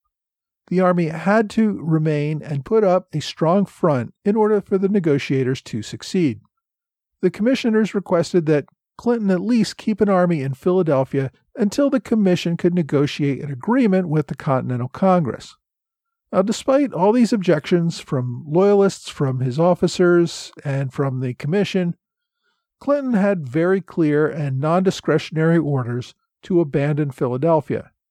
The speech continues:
and even a delay was dangerous. The French Navy was expected to arrive soon.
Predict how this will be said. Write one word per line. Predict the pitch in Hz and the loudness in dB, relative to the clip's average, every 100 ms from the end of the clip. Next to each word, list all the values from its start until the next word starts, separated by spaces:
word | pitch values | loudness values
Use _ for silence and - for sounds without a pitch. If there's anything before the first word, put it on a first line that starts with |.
| _ _ _ _ - | _ _ _ _ -8
and | 208 214 | -2 0
even | 240 254 262 | 2 2 4
a | 233 | 2
delay | 220 214 214 160 | 2 2 2 2
was | 127 127 - | 0 -6 -4
dangerous. | 147 143 127 - - - - _ _ _ _ _ _ - | -2 -2 -2 -6 -10 -20 -20 _ _ _ _ _ _ -8
The | 214 | -6
French | 151 202 220 - | 0 0 0 0
Navy | 202 190 151 143 | 2 2 2 2
was | 147 151 | 0 -2
expected | - - 135 - 135 | -6 -6 -6 -4 -6
to | 160 143 | 0 2
arrive | 151 175 185 - | 4 4 2 -2
soon. | 143 117 120 | -6 -6 -8